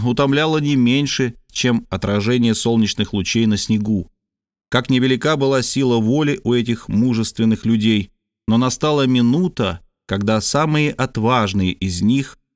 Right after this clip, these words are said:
пришли в полное изнеможение, и головокружение, этот ужасный бич гор – лишил их не только сил физических, но и духовных.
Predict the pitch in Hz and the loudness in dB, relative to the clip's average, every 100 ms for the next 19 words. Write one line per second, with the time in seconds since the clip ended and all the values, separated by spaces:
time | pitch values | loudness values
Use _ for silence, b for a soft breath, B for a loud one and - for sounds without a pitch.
0 | _ - 120 - 147 147 - 110 123 117 | _ -2 0 0 -2 -2 -4 -2 0 2
1 | 117 110 - 101 104 104 101 101 87 80 | 0 0 -4 -2 0 0 0 -2 -2 -4
2 | 76 - _ _ 113 110 110 107 101 95 | -8 -14 _ _ -2 0 0 0 0 -2
3 | 101 101 143 156 110 85 - _ _ - | -2 0 0 0 0 -2 -10 _ _ -6
4 | 113 - - 117 113 160 - 139 120 120 | -4 -4 -4 -2 -2 -2 -2 -2 -2 -2
5 | 135 - - 92 123 160 117 - _ _ | -4 -4 -6 -2 0 0 -4 -10 _ _
6 | _ _ 117 135 - 185 180 - 139 131 | _ _ 0 0 0 0 0 -2 -4 -4
7 | - _ - 107 - 180 180 160 143 143 | -10 _ -2 -2 0 -2 -2 -4 -4 -4
8 | 135 - 117 123 - - 113 - - - | -2 -2 0 -2 -4 -4 -6 -6 -12 -6
9 | 104 127 113 104 - 92 85 80 85 | -2 0 0 -4 -4 -6 -4 -6 -8